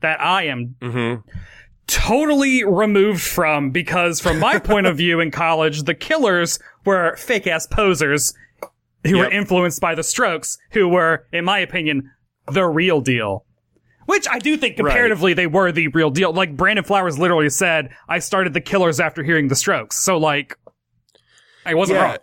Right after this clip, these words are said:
Speaker 2: which is weird 'cause they sound nothing like the Strokes, but the same ideas behind it with New Order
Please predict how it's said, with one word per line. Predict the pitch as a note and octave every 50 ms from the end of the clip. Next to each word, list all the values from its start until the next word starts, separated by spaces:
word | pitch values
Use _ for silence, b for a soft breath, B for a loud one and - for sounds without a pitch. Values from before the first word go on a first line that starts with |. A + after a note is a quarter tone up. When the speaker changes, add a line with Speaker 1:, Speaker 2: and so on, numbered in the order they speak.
| _ -
Speaker 2:
which | D3 E3+ F3 -
is | G3+ F3+ D3
weird | F#3 A3+ A#3+ -
'cause | - F3+ D3+
they | E3+ E3
sound | - - F3+ E3+ E3
nothing | E3+ E3+ E3 - D3+ C#3
like | B2+ B2+ C3+ D3+ A2 -
the | - C#3
Strokes, | - - - C3+ B2+ B2 -
but | - - C3 - -
the | B2+ A#2+
same | A#2 - - D3+ D3 C#3+
ideas | C3+ B2 A#2 G#2+ - A#2+ B2+ C3 C3 B2+ A#2
behind | - - A#2+ G#2+ A2 A#2+ A#2 A2+ G#2+
it | A2+ A2+ - -
with | A#2+ A#2+ B2 A#2 A2+ A2 _ _ _ -
New | A2+ A#2 B2 B2
Order | B2 - A#2 A#2 A#2 A2+ A2+ A2 G#2+ G#2 G2+